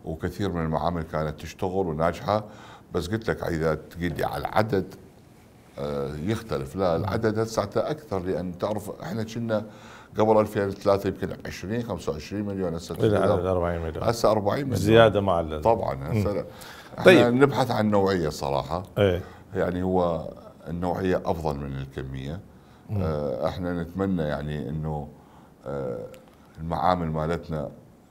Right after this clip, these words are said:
Speaker 1: آه، يعني يصير عليها توجيه، يصير عليها التفاتة، لأن، آه، إحنا ما نريد بس بالفضائيات،
Speaker 2: مم.
Speaker 1: وما نريد بس
Speaker 2: بس حكي.
Speaker 1: بت-، بس كلام.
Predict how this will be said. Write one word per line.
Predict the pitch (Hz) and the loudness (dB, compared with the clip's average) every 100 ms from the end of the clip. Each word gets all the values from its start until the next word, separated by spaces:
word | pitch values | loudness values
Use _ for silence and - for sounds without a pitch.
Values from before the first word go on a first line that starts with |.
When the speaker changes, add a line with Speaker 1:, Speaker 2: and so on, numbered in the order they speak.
| - | -14
Speaker 1:
آه، | 60 53 55 | -12 -12 -8
يعني | 73 71 73 - | -6 -4 -6 -10
يصير | - 82 | -6 -4
عليها | - 78 76 71 62 - - - - - | -2 0 0 -2 -6 -8 -20 -20 -16 -4
توجيه، | 85 80 78 78 73 | -2 -2 -4 -4 -4
يصير | 73 80 64 | -6 -6 -4
عليها | 73 76 69 71 71 - - - - - | -4 -4 -6 -8 -12 -18 -20 -20 -20 -18
التفاتة، | 78 92 85 90 78 80 82 - - - - 85 | -10 -6 2 4 4 2 -4 -6 -20 -20 -18 -4
لأن، | 82 85 82 80 | 2 2 2 -2
آه، | 78 71 57 53 50 - - 67 | -2 -4 -6 -8 -12 -16 -10 -6
إحنا | 78 | -2
ما | 92 90 | 2 2
نريد | 85 73 | 2 -4
بس | 76 | -6
بالفضائيات، | 80 76 65 - - 98 82 67 78 73 76 - - - | -6 -6 -6 -10 -6 2 2 2 0 0 0 -4 -16 -8
Speaker 2:
مم. | 71 98 | -2 0
Speaker 1:
وما | 90 85 | 2 2
نريد | 82 78 67 | 0 -2 -4
بس | 76 | -2
Speaker 2:
بس | 98 - | -2 -2
حكي. | 78 73 | -4 -2
Speaker 1:
بت-، | 82 - - - | -4 -8 -16 -10
بس | 80 80 | -8 -6
كلام. | - 80 78 82 | -2 2 4 2